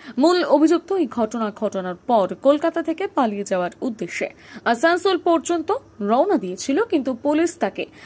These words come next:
আবারও হাওড়ায় ডেকে নিয়ে আসে। হাওড়া আসার পর তাকে গ্রেপ্তার করা হয়। পুলিশ সূত্রে জানা গিয়েছে, দুশো টাকার জন্য নিজের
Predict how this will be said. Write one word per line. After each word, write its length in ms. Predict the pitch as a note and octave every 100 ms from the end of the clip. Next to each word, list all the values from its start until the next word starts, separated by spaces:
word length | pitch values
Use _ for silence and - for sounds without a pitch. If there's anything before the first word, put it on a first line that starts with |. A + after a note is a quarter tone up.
| A3
আবারও 340 | - A#3 D4 D#4+
হাওড়ায় 480 | A#3 C4 C#4 C#4+ C4
ডেকে 400 | G3+ A#3+ F4 D#4+
নিয়ে 180 | G3+
আসে। 320 | E3+ - - - - - -
হাওড়া 300 | C4+ D#4 F4+
আসার 240 | E4+ F4
পর 240 | - D#4+ D#4+
তাকে 320 | D#4+ D#4+ D4+
গ্রেপ্তার 460 | G#3+ C4+ - C#4
করা 280 | C4 F#3 F3
হয়। 220 | F#3 G3
পুলিশ 340 | G3 D4 D#4+ E4
সূত্রে 360 | F4 D#4+ D4+
জানা 260 | C4+ C4 C4
গিয়েছে, 440 | C4 A#3+ - C#4 C4+ - - B3
দুশো 380 | E4 D#4+ G4
টাকার 380 | G4 F4 E4 D#4
জন্য 280 | - D#4 G4
নিজের 400 | G4+ B3 A3+